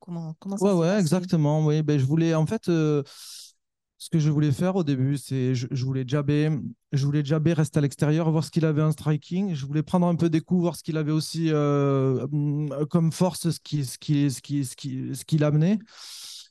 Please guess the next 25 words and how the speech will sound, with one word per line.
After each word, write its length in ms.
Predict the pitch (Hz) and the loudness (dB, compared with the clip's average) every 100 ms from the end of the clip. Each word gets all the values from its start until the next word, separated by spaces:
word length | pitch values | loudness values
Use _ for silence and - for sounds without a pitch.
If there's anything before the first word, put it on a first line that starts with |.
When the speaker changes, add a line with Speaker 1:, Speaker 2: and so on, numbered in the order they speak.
| - | -2
Speaker 2:
Et 100 | 143 | 0
puis 200 | - 156 | 2 0
après, 240 | 156 175 | 0 -2
j'ai 100 | 156 | -2
commencé 300 | 156 156 147 | 2 2 2
à 40 | 160 | 2
mettre 200 | 156 156 | 4 2
mon 100 | 151 | 4
game 200 | 147 143 | 2 2
plan 220 | 156 156 | 2 2
quand 140 | 151 | 2
j'ai 140 | 143 147 | 2 2
vu 180 | 139 160 | 2 2
que 680 | 151 143 143 139 139 139 135 | 2 2 2 2 0 -2 -2
ma 140 | 147 | -4
distance 520 | 147 147 - 170 160 | -4 -8 -2 0 0
était 180 | 143 151 | -2 0
plus 120 | 143 | 2
grande 240 | 151 160 151 | 2 2 2
que 60 | |
la 100 | 147 | 0
sienne 300 | 143 165 156 | 0 0 2
en 100 | 147 | 2
termes 240 | 147 147 143 | 2 0 2
de 720 | 135 135 131 127 123 120 | 2 2 2 2 2 0